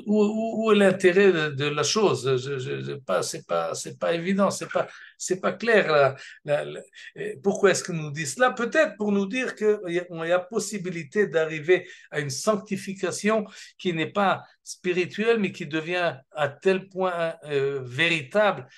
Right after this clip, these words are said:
et, et, et qui, qu'elle, qu'elle touche même le, le corporel. D'accord. Mais je crois quand même qu'il faut voir dans l'idée que Rashi nous dit,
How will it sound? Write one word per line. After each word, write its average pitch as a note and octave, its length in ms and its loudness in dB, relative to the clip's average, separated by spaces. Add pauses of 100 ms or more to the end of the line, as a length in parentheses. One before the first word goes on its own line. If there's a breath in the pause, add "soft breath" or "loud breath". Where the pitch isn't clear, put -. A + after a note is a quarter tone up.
(240 loud breath)
et, C#3+ 540 -4
et, C3 200 -10 (200)
et D#3 220 -14
qui, F#3+ 240 -14
qu'elle, F3+ 260 -2
qu'elle E3+ 260 -4
touche G#3+ 260 -6
même F3+ 260 0
le, D#3+ 200 2 (220 loud breath)
le E3+ 320 -2
corporel. C3 720 -6 (720)
D'accord. F#3+ 480 0 (260)
Mais D3+ 120 -8
je D#3 120 -6
crois A3+ 480 -4 (140)
quand F#3+ 160 -8
même G3 260 -2
qu'il G3 160 -12
faut F3 220 -6
voir G3 560 0
dans D#3 260 -8
l'idée E3 400 -4
que E3 140 -12
Rashi D#3 420 -4
nous C#3 200 -10
dit, G3 280 -4